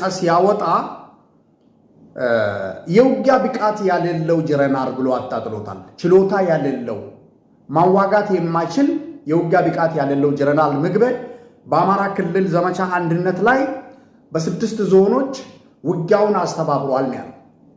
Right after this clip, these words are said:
እዚህ ላይ አድማጭ ተመልካቾች አንድ ነገር መገንዘብ ያለብን ነገር እንግዲህ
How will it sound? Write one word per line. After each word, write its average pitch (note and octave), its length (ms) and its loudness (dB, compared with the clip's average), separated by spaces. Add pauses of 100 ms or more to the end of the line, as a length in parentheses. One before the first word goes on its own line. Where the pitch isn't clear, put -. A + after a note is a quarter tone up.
(840)
እዚህ D#3 240 2
ላይ A#3 100 6
አድማጭ G3+ 280 0
ተመልካቾች G3 640 -2
አንድ F#3+ 240 0
ነገር F#3 280 0
መገንዘብ F3+ 440 0
ያለብን F3+ 400 0
ነገር F3+ 200 0
እንግዲህ F#3+ 320 2